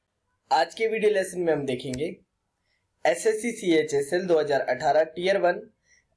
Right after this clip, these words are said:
तेईस मार्च को पूछे गए शिफ्ट टू के कुछ सवाल। आज के सेशन में जो सवाल हम डिस्कस करेंगे वो रहेंगे जनरल नॉलेज स्लैश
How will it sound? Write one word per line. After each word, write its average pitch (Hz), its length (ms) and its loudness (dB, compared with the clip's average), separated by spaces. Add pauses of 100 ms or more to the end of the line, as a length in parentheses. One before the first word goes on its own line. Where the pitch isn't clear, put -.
तेईस 247 440 0
मार्च 151 320 0
को 165 140 -6
पूछे 151 300 -6
गए 160 200 0
शिफ्ट - 480 -4
टू 165 140 0
के 160 120 -2
कुछ 170 200 -6
सवाल। - 280 -2 (760)
आज - 280 0
के 202 120 -2
सेशन 208 360 -2
में 202 120 0
जो 196 100 -2
सवाल 170 300 2
हम 170 100 -8
डिस्कस 165 380 -4
करेंगे 151 440 -4 (500)
वो 143 140 0
रहेंगे 175 360 0
जनरल 160 300 -2
नॉलेज 175 380 0 (280)
स्लैश 175 460 0